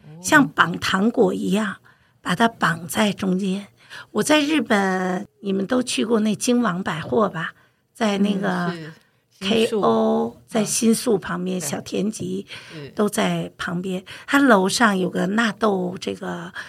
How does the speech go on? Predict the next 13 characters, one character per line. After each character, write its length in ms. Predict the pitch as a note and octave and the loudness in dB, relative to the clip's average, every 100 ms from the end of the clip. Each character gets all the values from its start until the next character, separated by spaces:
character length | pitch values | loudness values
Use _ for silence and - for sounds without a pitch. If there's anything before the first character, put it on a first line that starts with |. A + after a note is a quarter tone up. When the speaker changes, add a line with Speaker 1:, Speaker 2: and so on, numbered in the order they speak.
| - - | -16 -6
Speaker 2:
展 300 | E3+ E3 F#3+ | -2 -2 -2
览， 180 | G3 - _ _ _ _ | -4 -8 _ _ _ _
我 180 | A3+ G3 | -12 -8
去， 340 | - A3 G3 - - _ - | -6 -4 -6 -8 -20 _ 0
真 260 | D4+ C#4+ | 4 6
的 100 | C#4+ | 8
人 200 | A3 G3 | 6 4
家 180 | A3 G#3+ | 4 2
就 140 | A3+ G#3+ | 2 0
是 200 | - F3+ | 2 0
还 260 | - E3+ | 2 -2
是 180 | D#3+ G#3+ | 0 0
用 400 | G#3 F#3+ F3+ | 0 2 2